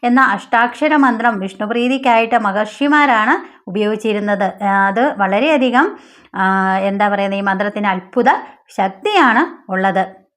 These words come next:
ഓം നമോ ഭഗവതേ വാസുദേവായ എന്ന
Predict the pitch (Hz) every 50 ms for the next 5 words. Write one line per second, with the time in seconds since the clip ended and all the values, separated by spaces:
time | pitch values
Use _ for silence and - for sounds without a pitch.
0 | _ _ _ _ _ _ _ _ - - - - - - - - 240 240 262 294
1 | 302 285 302 285 269 285 285 285 294 262 247 262 277 294 294 294 294 294 285 277
2 | 269 269 277 277 254 269 262 269 262 269 262 262 269 262 247 240 254 311 370 -